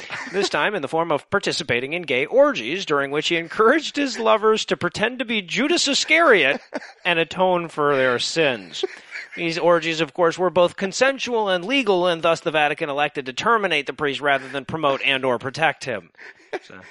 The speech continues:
Speaker 2: Yeah, that, that
Speaker 1: Sure.
Speaker 2: union rep has an interesting
Speaker 1: <laughs>
Speaker 2: job.
Speaker 1: Right, doesn't
Speaker 2: Like,
Speaker 1: he?
Speaker 2: I, <laughs> interesting to read his email.
Speaker 1: Now, the allegation originally came to light when a spurned lover offered evidence that the priest is, in question frequented a number of gay prostitutes.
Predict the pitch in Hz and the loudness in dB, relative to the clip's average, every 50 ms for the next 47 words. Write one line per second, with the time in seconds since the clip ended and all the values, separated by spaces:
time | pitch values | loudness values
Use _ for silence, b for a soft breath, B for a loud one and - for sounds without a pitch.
0 | - _ _ B B B B B B B B 196 214 247 254 - - 220 254 277 | -20 _ _ B B B B B B B B 4 4 4 4 2 -2 0 0 0
1 | - - 196 208 226 240 240 220 202 180 165 156 143 143 151 - - 160 156 151 | 0 -2 -8 -6 -6 -4 -2 -2 -4 -2 -2 0 -2 -2 -2 -4 -8 -8 -8 -10
2 | 147 135 - - - 165 156 - 165 156 - - - 156 139 139 139 123 123 120 | -12 -14 -14 -16 -14 -12 -10 -10 -10 -10 -10 -8 -8 -8 -8 -8 -12 -12 -8 -4
3 | 131 123 110 101 196 208 214 214 262 - - - 240 240 - 370 349 302 - 151 | -2 -2 0 2 2 4 4 4 4 2 4 2 2 2 2 0 0 0 0 0
4 | 320 160 - 320 403 480 415 - - - - 427 392 403 - 403 392 359 - - | -2 0 0 2 4 4 4 4 2 0 4 4 4 4 4 4 2 2 2 -2
5 | 262 - - - - 220 208 - - - 139 139 135 123 120 - 123 107 101 95 | -14 -14 -16 -16 -16 -16 -14 -14 -10 -8 -6 -6 -6 -4 -4 -4 -4 -4 -6 -10
6 | 90 90 98 - - 523 _ _ B B B B B B B B B B B B | -10 -10 -10 -14 -16 -16 _ _ B B B B B B B B B B B B
7 | B B 262 262 247 247 247 262 311 294 262 214 254 254 262 247 233 220 208 202 | B B 0 0 2 2 2 2 2 0 0 0 0 0 0 0 -2 -2 0 2
8 | 220 226 202 190 220 214 214 202 - 208 196 190 190 175 165 165 170 175 180 165 | 2 2 2 2 0 0 0 0 0 0 0 0 2 0 2 4 4 4 2 2
9 | 160 151 147 135 - - - - - 208 208 214 202 175 165 180 196 190 180 170 | 0 -2 -2 -2 -2 -4 -6 0 2 2 4 2 2 2 4 4 4 6 6 4
10 | 160 156 180 180 - 180 165 151 123 185 175 190 175 175 170 - - 156 135 143 | 6 6 6 6 4 2 0 2 2 2 2 0 -4 -6 -6 -4 -4 -4 -4 -4
11 | - - 190 190 - - 147 135 - - - 175 151 - 196 190 185 - - 151 | -4 -2 -2 -2 -2 -4 -6 -6 -6 -8 -8 -8 -2 2 2 2 2 0 -4 -6
12 | 131 - 196 180 - 185 165 156 139 139 143 151 170 190 190 175 170 143 131 - | -2 -2 -2 0 0 0 -2 -2 -2 -2 -2 0 0 0 2 2 0 0 0 0
13 | 170 175 175 165 - - 208 240 294 294 - - 165 127 - 104 127 151 - - | -2 0 0 -2 -2 2 4 4 4 4 2 -2 -10 -8 -8 -8 -8 -8 -12 -16